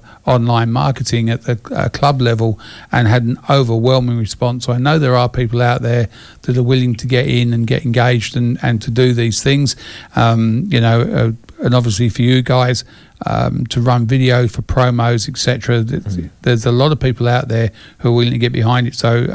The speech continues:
Speaker 1: uh, best of luck with getting some volunteers. If someone is out there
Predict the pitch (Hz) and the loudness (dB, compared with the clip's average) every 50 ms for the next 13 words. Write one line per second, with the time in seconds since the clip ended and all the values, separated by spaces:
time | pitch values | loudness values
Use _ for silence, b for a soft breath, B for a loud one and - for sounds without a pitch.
0 | 120 113 113 117 113 110 - 160 143 - - 113 113 117 120 123 117 - - 110 | 0 0 0 0 0 0 0 0 0 0 0 0 0 2 2 0 -2 -2 -4 -2
1 | 104 95 131 131 - 127 110 110 110 107 107 113 113 110 110 101 - 139 135 131 | -2 0 0 -2 -2 -2 -2 -2 0 0 0 0 0 0 -2 -2 -2 0 2 2
2 | 131 117 - B B B B B B B B - 175 - - 170 165 147 143 147 | 0 0 -4 B B B B B B B B -2 0 0 2 2 2 2 2 2
3 | 156 156 127 139 139 139 135 156 143 139 147 147 | 2 2 2 2 2 0 0 0 0 0 2 2